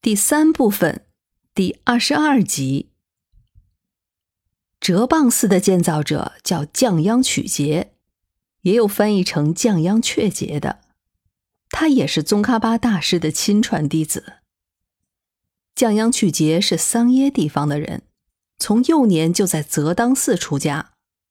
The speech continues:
泽当寺在某种意义上讲就是朗氏家族的私学，所以这个降央曲节他们家跟朗氏家族的交情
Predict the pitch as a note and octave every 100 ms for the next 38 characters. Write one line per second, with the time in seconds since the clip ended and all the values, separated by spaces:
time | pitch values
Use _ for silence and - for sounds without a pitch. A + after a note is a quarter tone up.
0 | _ _ _ _ _ _ _ _ - -
1 | F#3+ C4+ E4 E4 E4+ - G#3+ - - G3
2 | D#3 F3 A3+ E3+ E3 F#3 F3+ F3+ D#3+ D#3+
3 | E2+ - - F3 C3+ D3 - - - G#3
4 | - G#3 A3+ D#3+ F3+ D3+ - A3+ A#3+ D3+
5 | - G3 _ _ _ _ _ _ _ _
6 | _ - C4 E4+ C#4+ F#3+ A3 F#3+ - G#3+
7 | F#3 A#3 - D#3+ D3+ C#3+ F3 A#3+ F3+ D3
8 | E3+ D#3 F3 - - G3 F3+ D3+ - -
9 | C4 F#3+ G3 F#3 F#3+ D#3+ D#3 G3 F#3+ G3
10 | D3+